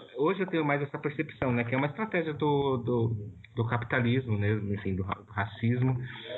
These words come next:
de roubar a nossa riqueza, né? Fazer você trabalhar duas vezes, fazer você fazer as coisas sempre mais, porque é isso. Precisa mais. E hoje tem um esforço, né? Que hoje a nova, pelo menos eu sinto,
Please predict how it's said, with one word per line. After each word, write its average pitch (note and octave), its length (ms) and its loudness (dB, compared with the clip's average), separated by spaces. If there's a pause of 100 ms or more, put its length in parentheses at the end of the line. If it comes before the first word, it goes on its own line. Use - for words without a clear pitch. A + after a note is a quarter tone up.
(180)
de A#2 220 2
roubar B2 520 4
a - 20 4
nossa A2+ 240 2
riqueza, F#2+ 540 -4
né? F#2+ 280 -8
Fazer G2 120 -10
você G2+ 200 -12
trabalhar G#2 380 0
duas A#2 380 0
vezes, G#2 440 2
fazer G#2 260 2
você G#2 260 0
fazer G#2+ 200 0
as G#2+ 120 0
coisas A2 320 0 (840)
sempre A2+ 280 4
mais, A2+ 360 4 (180)
porque A2+ 240 -2
é B2 100 4
isso. C#3+ 420 -2 (1300)
Precisa B2+ 360 2
mais. A#2 340 4 (600)
E A#2 60 4
hoje D3 220 2
tem D3+ 120 2
um D3 100 4
esforço, C#3+ 840 0
né? B2 280 2 (100)
Que B2 60 2
hoje D3 240 4
a C3 160 4
nova, B2+ 340 4
pelo A#2 200 2
menos B2 220 2
eu A#2 100 2
sinto, C#3 400 0